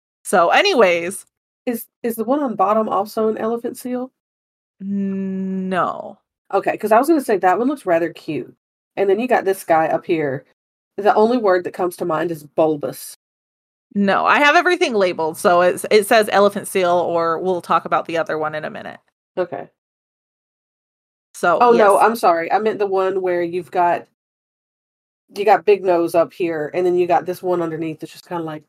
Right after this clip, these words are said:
Speaker 2: "Mm, sunlight."
Speaker 1: Oh, are you talking about the one in comparison to the man?
Speaker 2: No, the one after that.
Speaker 1: I don't know what one you're talking about. They're all
Speaker 2: Mm.
Speaker 1: labeled. All of the pictures are labeled if it's an ele-,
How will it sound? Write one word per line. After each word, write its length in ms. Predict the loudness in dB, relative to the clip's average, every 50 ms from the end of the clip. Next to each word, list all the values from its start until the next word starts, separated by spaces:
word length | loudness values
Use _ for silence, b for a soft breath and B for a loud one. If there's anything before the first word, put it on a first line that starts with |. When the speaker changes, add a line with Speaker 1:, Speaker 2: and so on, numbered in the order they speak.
| _ -14
Speaker 2:
"Mm, 340 | -10 -8 -8 -8 -10 -12 _ _ _ -16
sunlight." 480 | -12 -12 -12 -12 -12 -14 -16 -18 -20 _ _ _ _ _ _ _ _ _ _ _ _ 4
Speaker 1:
Oh, 160 | 6 6 8
are 100 | 6 4
you 100 | 2 2
talking 200 | 0 0 2 2
about 160 | 2 2 2
the 80 | 2 0
one 260 | 2 0 0 0 -2
in 100 | -4 -6
comparison 520 | -8 -6 -2 0 0 0 0 -2 -6 -8 -8
to 60 | -8
the 120 | -8 -8
man? 340 | -6 -6 -4 -4 -4 -6 -6 -12 _ _ _ _ _ _ _ _ _ _ _ _ _ _ _ _ _ _ _ _ 2
Speaker 2:
No, 140 | 4 4 4
the 80 | 6 4
one 160 | 4 4 4
after 280 | 2 0 -2 -4 -6 -8
that. 200 | -6 -8 -8 _ _ _ _ _ _ _ _ _ _ _ _ _ _ _
Speaker 1:
I 80 | -8 -6
don't 140 | -6 -4 -2
know 100 | -2 -2
what 120 | -2 -2 -4
one 120 | -6 -10
you're 100 | -14 -6
talking 340 | 0 0 0 0 0 -8 -8
about. 440 | -4 -2 -2 0 -2 -2 -6 -12 _ _ _ -2
They're 240 | 2 4 6 8 8
all 200 | 8 8 6 4
Speaker 2:
Mm. 20 | 2
Speaker 1:
labeled. 520 | 2 2 2 0 0 -2 -2 -4 -4 0
All 220 | 2 4 4 4 4
of 100 | 2 -2
the 80 | -2
pictures 340 | 0 0 -2 0 -2 0 2
are 120 | 2 2
labeled 340 | 2 0 0 -2 -2 -4 -4
if 80 | -6 -8
it's 140 | -8 -10 -10
an 100 | -10 -8
ele-, 180 | -8 -8 -8